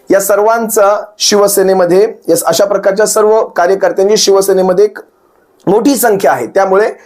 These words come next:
पदाधिकाऱ्यांसाठी ही निवडणूक स्वबळावर लढण्याची शिव-, वरिष्ठ पदाधिकाऱ्यांची इच्छा आहे. त्या-, त्याचबरोबर पुढचं कारण आहे का,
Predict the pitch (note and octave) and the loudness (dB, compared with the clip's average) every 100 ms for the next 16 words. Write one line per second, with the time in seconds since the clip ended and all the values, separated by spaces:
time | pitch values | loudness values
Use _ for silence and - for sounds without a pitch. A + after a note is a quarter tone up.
0 | - - _ G3 A#3 C4 B3+ B3+ A#3+ G#3+ | -20 -20 _ 0 2 2 0 0 0 0
1 | F#3+ E3 G3+ C4 - - - - F#3+ F#3 | -2 -2 0 -4 -6 -18 -10 -2 0 2
2 | F#3 F#3+ B3+ G3+ - G3 F3+ F3+ F#3 E3+ | 2 0 -2 -4 -2 0 2 2 0 0
3 | D#3 E3 E3 A#3+ A3+ F3+ E3+ D3 C#3+ - | 0 0 0 -2 0 0 0 -2 -10 -8
4 | A#2 D#3+ F#3 F#3 G3+ E3+ E3 D#3+ E3 E3+ | -2 0 0 -2 -2 0 0 0 0 0
5 | F3+ E3+ - - B2+ B2 - _ _ _ | 0 -2 0 0 -2 -2 -10 _ _ _
6 | _ _ _ _ _ _ _ _ _ _ | _ _ _ _ _ _ _ _ _ _
7 | _ _ - - F#3 B3 D4 C4+ A#3+ A3 | _ _ -16 -14 -2 0 2 2 2 2
8 | A3+ - G#3 F#3+ C4 A#3 A3 F3 - D3 | 0 -2 -2 0 0 2 2 0 0 -2